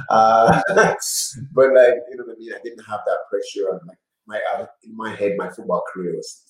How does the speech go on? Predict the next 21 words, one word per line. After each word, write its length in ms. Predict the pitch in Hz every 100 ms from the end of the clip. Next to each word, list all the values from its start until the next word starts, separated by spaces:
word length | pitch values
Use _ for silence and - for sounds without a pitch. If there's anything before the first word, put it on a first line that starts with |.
| _ -
still, 480 | - - 113 92
like, 140 | 87 80 _ _ _ 107
rising, 720 | 143 139 135 127 127 127 117
you 140 | 117 123
know 60 | 123
what 100 | 120
I 40 | 120
mean? 140 | 117 - _ _ _ _ -
You 100 | 104
know, 100 | 107
now 140 | 104
off 180 | - -
the 300 | - - 127
field, 560 | 127 123 120 117 156 - _ _ _ -
you 80 | 92
know, 680 | 95 92 92 104 78 82 82 87
I, 720 | - - - - - - -
I, 20 |
I, 1040 | - - - 98 - 87 87 - - -
I 40 | 107
was 220 | 92